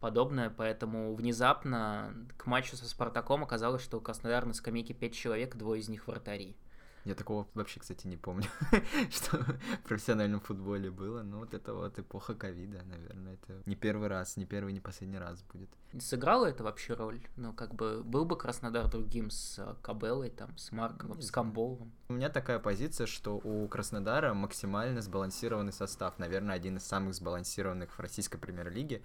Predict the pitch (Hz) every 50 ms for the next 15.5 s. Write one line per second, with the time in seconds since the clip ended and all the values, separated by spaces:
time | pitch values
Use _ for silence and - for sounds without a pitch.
0 | - - - 101 95 95 95 92 90 - - - 95 95 98 92 85 - - -
1 | 92 90 90 - 92 95 - - - 95 85 85 - - 104 123 156 151 117 -
2 | - 87 - - 110 110 101 - - - 104 101 92 87 - - 85 - - -
3 | - - - - - 104 110 104 - 117 104 101 - - - - - 120 107 101
4 | 101 95 92 90 87 85 85 85 85 80 92 - - - - - 98 90 87 87
5 | 87 87 85 82 - - - 85 87 85 82 85 - - - - - - 101 -
6 | - 107 101 98 - - 101 95 98 98 92 92 92 92 95 - - 117 120 -
7 | - - 90 87 87 90 90 87 87 87 - - - 92 85 - - 92 90 85
8 | 87 87 90 90 87 - 92 - - 90 87 90 - - - 104 120 139 127 107
9 | - 90 98 104 98 92 90 90 - 101 98 - 101 87 92 92 95 95 - 92
10 | 92 - - - 90 87 85 85 80 - 85 80 - - - - 95 92 - -
11 | - 113 104 101 104 104 104 98 92 - 98 92 87 95 98 98 98 101 107 107
12 | 104 101 101 101 98 95 92 92 - - - 110 101 - 98 95 95 92 92 -
13 | - - - 101 101 104 104 98 90 - - - 87 - - - 95 87 90 87
14 | 85 - - 98 - - 90 85 85 87 85 82 87 85 - - - - 87 -
15 | 90 87 90 85 - 90 85 82 -